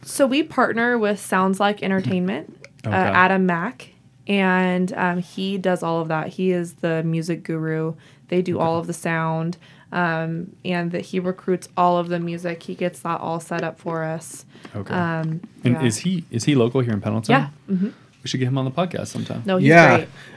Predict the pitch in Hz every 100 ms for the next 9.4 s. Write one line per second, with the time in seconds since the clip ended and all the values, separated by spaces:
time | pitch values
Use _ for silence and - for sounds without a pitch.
0 | - 127 135 151 135 143 139 - 131 123
1 | 113 131 139 117 113 131 - - 127 123
2 | 123 135 113 113 117 117 117 - 135 117
3 | 123 117 117 110 117 120 113 110 123 113
4 | 113 - 139 123 120 117 117 123 120 131
5 | - 135 120 117 117 123 110 107 - 127
6 | 113 110 - - 139 196 190 - - _
7 | 113 127 120 120 117 127 135 113 113 120
8 | 131 117 110 - 127 113 120 127 113 127
9 | 117 127 127 -